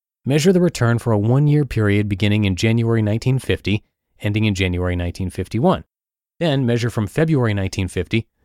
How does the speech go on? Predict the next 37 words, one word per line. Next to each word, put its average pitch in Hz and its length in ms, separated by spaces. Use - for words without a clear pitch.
to - 80
February 107 460
nineteen 87 340
fifty-one, 95 480
and 151 160
so 170 180
on 80 240
through 110 320
all 139 180
the 131 80
many 117 260
hundreds 113 440
of 95 120
possible 101 520
hypothetical 113 600
one-year 90 380
investments. 104 580
Then 147 200
repeat 175 340
this 190 160
whole 135 180
test - 300
for 113 180
all 131 220
possible 117 480
five-year 143 560
holding 87 300
periods, - 460
and 123 140
ten-year 156 360
periods, 82 400
and - 140
fifteen, 123 480
twenty, 107 360
and 110 160
twenty-five-year 101 800
periods. - 500